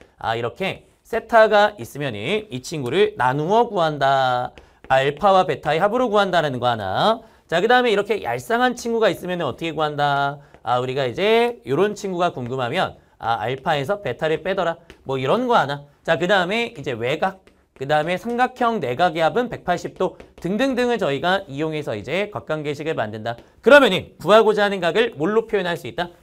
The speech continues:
알고 있는 각으로 표현할 수 있고요. 그러면 덧셈 정리 이용해서 정답 내면 된다. 이게, 이게 이제 덧셈 정리의 흐름도 아니겠니? 그지? 그래서 그것을 여기에다가 잘 적용해서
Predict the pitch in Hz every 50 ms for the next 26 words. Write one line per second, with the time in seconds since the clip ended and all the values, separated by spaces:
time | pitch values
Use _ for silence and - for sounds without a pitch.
0 | _ - - - 143 147 156 156 180 185 175 175 156 151 147 135 139 147 147 190
1 | 175 165 165 160 143 151 113 - - 180 220 214 - - - 139 139 139 139 135
2 | 120 - 160 151 156 147 147 143 139 139 - 107 110 113 107 107 104 - 202 226
3 | - - - 120 123 131 135 131 123 117 139 151 127 104 101 98 - - _ _
4 | _ _ - - 233 262 220 180 190 180 131 78 - - _ _ _ _ _ -
5 | 151 196 277 - 170 165 - 123 - 170 180 170 160 147 139 123 117 160 208 233
6 | 226 214 170 104 95 101 98 117 127 127 95 76 64 - _ - 78 85 139 151
7 | - _ _ _ - 127 123 151 - 147 143 185 175 208 254 247 - - 107 113
8 | 113 123 123 120 110 104 110 - - 123 123 123 123 110 92 101 101 139 175 -
9 | 123 131 135 -